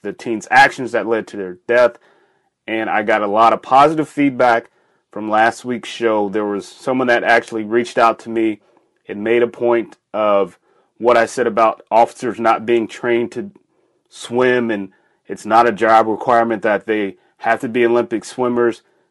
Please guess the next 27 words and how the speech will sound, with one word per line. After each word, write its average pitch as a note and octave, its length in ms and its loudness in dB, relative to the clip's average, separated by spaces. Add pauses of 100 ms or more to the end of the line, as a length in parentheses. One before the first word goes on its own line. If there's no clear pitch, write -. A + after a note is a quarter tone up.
She - 180 -12
didn't B2+ 300 0
understand C#3+ 560 0
why A#2+ 180 4
the A2+ 120 2
police B2+ 480 -4 (320)
didn't A#2+ 240 0
actually A#2 460 -2
help A#2+ 340 0
the C3 80 -10
females C3 720 0 (600)
the A2+ 80 -6
way A#2+ 180 2
that A2+ 180 -2
she A2+ 180 -8
thought A#2+ 400 2
they C#3+ 100 4
should C#3 200 -4
have C3 420 2
until A#2 320 -2
I A#2 100 4
actually A2+ 380 0
broke A2 320 0
it E2+ 100 -12
down B2 240 2
like G2+ 220 -2
that. G2+ 320 -2